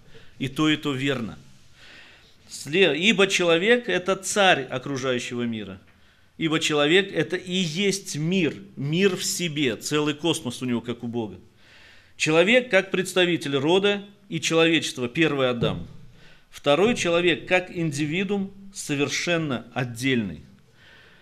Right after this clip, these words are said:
Слева, и поэтому мужчина и женщина появляются одновременно.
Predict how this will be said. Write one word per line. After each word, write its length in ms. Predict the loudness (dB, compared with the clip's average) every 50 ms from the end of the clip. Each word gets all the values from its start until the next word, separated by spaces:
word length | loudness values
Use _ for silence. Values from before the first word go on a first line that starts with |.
| _ _ -20 _ _ _ _ _
Слева, 380 | -12 -6 -2 4 4 6 6 6
и 160 | 4 2 2
поэтому 440 | 2 4 4 4 4 2 2 0 0
мужчина 460 | 0 0 0 0 0 0 0 0 0
и 80 | 0 0
женщина 540 | 0 0 0 -2 -2 -4 -4 -4 -4 -4 -2
появляются 720 | 2 4 4 4 4 6 6 6 6 4 2 2 0 0
одновременно. 880 | 2 2 2 2 2 2 2 2 2 4 2 2 2 0 -2 -2 -6